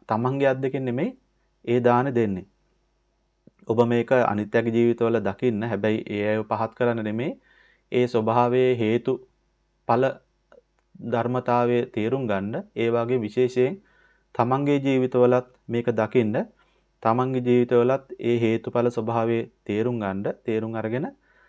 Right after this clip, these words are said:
ඒ අඩුපාඩු තියෙනවා නම් සකස් කරගෙන ඉදිරියට යන්න උත්සාහවත් වෙන්න. ඊට පස්සේ අසත්පුරුෂ කෙනා දන් දෙනකොට තව ලක්ෂණයක් තියෙනවා කියනවා බුදුරජාණන් වහන්සේ. ඒක තමයි අචිත්තීකත්වා දානන්දේති.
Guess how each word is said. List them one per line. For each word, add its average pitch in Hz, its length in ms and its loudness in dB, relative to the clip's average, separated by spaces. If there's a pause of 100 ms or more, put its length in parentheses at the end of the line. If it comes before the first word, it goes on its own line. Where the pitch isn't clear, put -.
(180)
ඒ 117 180 2
අඩුපාඩු 110 500 0
තියෙනවා 107 300 -4
නම් 180 180 -6 (120)
සකස් - 380 -6
කරගෙන 104 360 -4 (160)
ඉදිරියට 104 420 -4
යන්න 104 240 -4
උත්සාහවත් 101 480 -4
වෙන්න. 101 240 -2 (840)
ඊට 131 160 2
පස්සේ 151 400 2
අසත්පුරුෂ 131 540 -2
කෙනා 143 280 0
දන් 110 260 2
දෙනකොට 135 420 0 (140)
තව 113 220 2
ලක්ෂණයක් 127 600 0
තියෙනවා 117 360 0
කියනවා 117 360 -4
බුදුරජාණන් 113 380 -2
වහන්සේ. 117 280 -2
ඒක 123 140 0
තමයි 139 300 -4 (680)
අචිත්තීකත්වා 147 1120 0
දානන්දේති. 98 840 -2